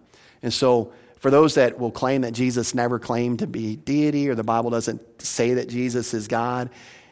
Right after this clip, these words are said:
here's a great verse to show that the Bible does claim he's God. And, and, and it kind of brings to the forefront, now, now you have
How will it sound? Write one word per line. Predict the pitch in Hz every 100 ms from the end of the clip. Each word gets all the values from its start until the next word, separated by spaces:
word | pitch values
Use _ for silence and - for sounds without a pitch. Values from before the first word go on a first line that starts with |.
| _ - _
here's | - 123
a | 123
great | 113 127 113
verse | 113 123 120
to | -
show | 110 - 120
that | 123
the | 104
Bible | 113 123
does | 117 123 -
claim | 127 113
he's | 110 107
God. | 143 117 135 _ -
And, | 113
and, | 117 117 110 -
and | 120
it | 120 117
kind | - 135
of | 110
brings | 117 135
to | 156
the | 135
forefront, | 143 139 131 120
now, | 123 123 -
now | 127
you | 151 147
have | 139 123 -